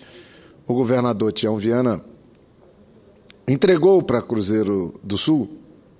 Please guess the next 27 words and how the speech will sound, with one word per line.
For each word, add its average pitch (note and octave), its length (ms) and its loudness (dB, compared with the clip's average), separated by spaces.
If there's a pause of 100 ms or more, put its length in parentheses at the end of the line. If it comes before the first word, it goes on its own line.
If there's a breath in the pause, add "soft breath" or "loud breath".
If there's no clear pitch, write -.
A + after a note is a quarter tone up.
(120)
pra G#2 160 -2
população G#2 600 -2
de F#2+ 80 -6
Cruzeiro F2+ 280 -6
do - 40 -14
Sul, B2 180 -4
pra A2 140 -6
cultura A#2 480 0
de F2 80 -6
Cruzeiro F2+ 300 -4
do - 60 -10
Sul, C#3 300 -2 (400 loud breath)
a B2+ 120 -2
nova C#3+ 600 0 (1400)
biblioteca. B2 840 0 (1800 loud breath)
É D3+ 80 -2
um F3+ 120 0
prédio F3+ 360 0
fantástico. C#3+ 640 -2 (2250)
É C3+ 80 0
parte D#3 420 4
de C#3+ 140 0
um, C3 500 0
de - 140 -6
um C#3 40 -2
projeto D3 540 2
nosso C3+ 560 -2